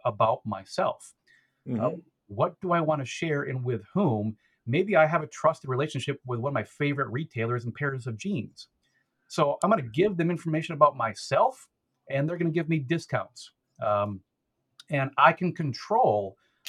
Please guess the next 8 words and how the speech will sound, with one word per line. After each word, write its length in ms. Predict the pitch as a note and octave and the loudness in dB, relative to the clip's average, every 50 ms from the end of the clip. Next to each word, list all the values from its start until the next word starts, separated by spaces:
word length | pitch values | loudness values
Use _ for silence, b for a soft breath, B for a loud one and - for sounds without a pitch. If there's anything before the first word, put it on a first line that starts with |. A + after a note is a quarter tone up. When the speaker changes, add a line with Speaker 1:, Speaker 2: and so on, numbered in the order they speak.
| - _ - | -20 _ -6
Speaker 1:
what 300 | - A2+ D3 E3 - _ | 4 6 6 6 6 _
part 380 | - - - F3 E3+ F3 F3+ - - | -12 -2 6 8 8 8 8 4 0
of 180 | C3+ B2+ A#2+ | -2 -2 2
that 240 | A#2 B2 C3 C3 A2+ | 4 4 4 4 2
verifiable 600 | G#2 C#3 C#3 C3+ C3 - C3+ C3 B2+ B2 A#2+ A2+ | -2 0 0 0 0 2 2 2 2 2 0 -4
credential 640 | - - A#2+ G#2+ - C3 C3+ D3+ - - A#2+ A2+ - | -6 -6 -10 -4 -4 -2 -2 -4 -4 -6 -8 -6 -2
I 140 | A2+ A2+ A2+ | -2 -4 -4
share 580 | - - - - D3 D3 A#2+ G2 G2 A2 A2+ | -4 -8 -6 -2 0 0 0 0 -4 -6 -10